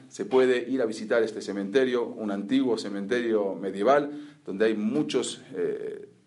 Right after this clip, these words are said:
jajamim enterrados, muchos rabinos enterrados. Rab Meir de Rothenburg,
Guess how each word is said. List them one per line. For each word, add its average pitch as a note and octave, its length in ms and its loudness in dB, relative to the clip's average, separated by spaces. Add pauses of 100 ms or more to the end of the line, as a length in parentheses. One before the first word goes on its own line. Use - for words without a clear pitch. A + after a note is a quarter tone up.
(240)
jajamim G#2+ 440 -2
enterrados, B2 600 2 (280)
muchos B2+ 260 2
rabinos A#2 280 2
enterrados. F#2 440 -4 (360)
Rab A2+ 200 4
Meir E3 260 4
de C3+ 120 4
Rothenburg, D#3+ 640 0